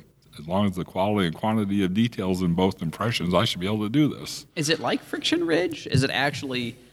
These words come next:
Speaker 2: it's more than just the geometry of the nostrils. It's actually, like, the skin of the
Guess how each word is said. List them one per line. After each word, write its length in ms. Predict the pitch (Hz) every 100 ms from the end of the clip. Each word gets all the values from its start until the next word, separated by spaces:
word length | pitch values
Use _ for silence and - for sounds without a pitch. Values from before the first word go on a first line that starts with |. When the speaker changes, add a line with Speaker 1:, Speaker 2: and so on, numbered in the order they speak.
| _ _
Speaker 2:
it's 160 | - -
more 140 | 139
than 100 | 156
just 160 | 135 123
the 60 | 120
geometry 600 | 117 117 131 127 - 117
of 60 |
the 60 | 107
nostrils. 520 | 113 123 120 95 95
It's 120 | 101 110
actually, 380 | 117 - 110
like, 200 | 107 104
the 80 | 113
skin 640 | - - - 127 131 147 147 -
of 260 | 120 117
the 260 | 107 107